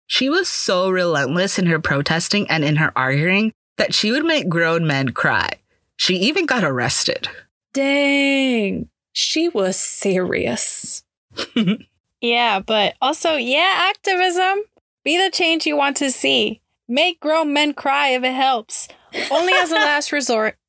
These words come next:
Speaker 3: but still, you gotta do what you gotta do.
Speaker 1: <laughs> I mean, at the end, it all helped because Robert Moses was removed from power and his plans to change the city never got done.
Speaker 3: See?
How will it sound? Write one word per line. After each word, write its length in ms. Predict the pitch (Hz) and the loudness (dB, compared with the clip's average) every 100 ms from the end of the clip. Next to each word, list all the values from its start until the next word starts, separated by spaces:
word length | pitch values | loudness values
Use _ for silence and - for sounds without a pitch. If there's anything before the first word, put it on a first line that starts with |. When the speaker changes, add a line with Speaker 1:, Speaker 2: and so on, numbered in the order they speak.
| - | -6
Speaker 3:
but 120 | 277 | -2
still, 320 | 285 - 294 | 0 0 2
you 140 | 269 254 | 2 0
gotta 240 | 277 285 | 0 0
do 200 | 285 277 | -2 -2
what 180 | 269 247 | -2 -2
you 40 | |
gotta 280 | 226 220 208 | 0 0 0
do. 160 | 196 - _ _ - | -2 -8 _ _ -4
Speaker 1:
<laughs> 680 | 233 220 - - 180 - 202 | 0 -2 -2 -4 -4 -4 -4
I 60 | |
mean, 280 | 233 240 233 | 0 0 0
at 180 | 202 214 | -2 -2
the 180 | - - | -2 0
end, 380 | 160 180 233 - - | 0 2 0 -4 -4
it 120 | 185 | 0
all 180 | 180 180 | 0 0
helped 400 | 170 190 - - - - | 0 -2 -4 -10 -10 -6
because 380 | 202 214 185 165 | -2 0 -2 -2
Robert 340 | 165 165 220 | -2 0 0
Moses 500 | 214 175 165 170 156 | 0 0 0 0 0
was 220 | 156 143 | 0 0
removed 420 | 143 135 135 135 - | 2 2 2 0 0
from 160 | 262 | -2
power 460 | 285 196 156 165 180 _ _ | 0 0 0 0 -2 _ _
and 160 | 202 220 | 0 2
his 200 | 233 233 | 0 -2
plans 500 | - 202 185 220 - | -2 2 2 2 0
to 100 | 247 | 0
change 360 | - 180 175 165 | 0 2 2 2
the 100 | 175 | 0
city 500 | - 170 190 247 247 - | 0 0 0 -2 -6 -2
never 460 | 165 156 151 139 | 0 2 2 0
got 240 | 151 120 - | 0 -2 -2
done. 320 | 113 - 180 _ _ _ _ | -2 -2 -6 _ _ _ _
Speaker 3:
See? 320 | - - 370 | -4 0 0